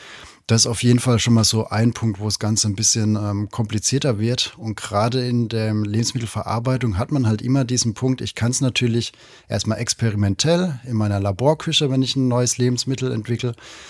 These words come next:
die einzelnen Prozesse durchspielen. Ich kann danach in eine Pilotfabrik gehen, wo ich's im kleineren Rahmen durchspiele. Aber dieser Transfer vom kleinen Rahmen auf den größeren Rahmen ist immer noch eine Herausforderung. Und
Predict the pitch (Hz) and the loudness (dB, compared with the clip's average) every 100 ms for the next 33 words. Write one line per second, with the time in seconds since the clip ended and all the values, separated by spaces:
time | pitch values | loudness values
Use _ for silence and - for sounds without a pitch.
0 | - - - 98 110 104 110 120 170 - | -20 -16 -8 -2 -2 0 0 2 4 4
1 | 139 143 135 - 143 139 123 - 117 117 | 4 2 2 0 2 2 0 -2 0 2
2 | 110 113 107 113 110 107 104 107 - 101 | 2 2 0 -2 0 0 0 -2 -4 0
3 | 143 - 139 - 135 117 127 113 107 107 | 0 2 -2 0 -2 0 0 0 -2 -2
4 | 101 - 101 139 160 143 139 127 131 135 | -2 0 2 2 2 2 0 2 2 0
5 | 123 139 - - 139 139 110 110 113 113 | 0 0 0 0 0 0 -2 -2 -2 -4
6 | - 98 - 127 123 104 98 - 120 147 | -4 -4 -2 0 0 0 -4 2 4 4
7 | 135 110 104 98 104 95 123 151 143 120 | 2 2 0 0 -4 -2 0 0 0 0
8 | 101 104 110 101 120 131 127 107 104 98 | 0 2 0 0 0 2 2 2 2 2
9 | 104 131 - 143 147 139 151 151 - - | 0 -2 -2 -2 0 -2 -4 -6 -16 -20
10 | - - - - - - 113 107 | -20 -20 -20 -20 -20 -4 0 0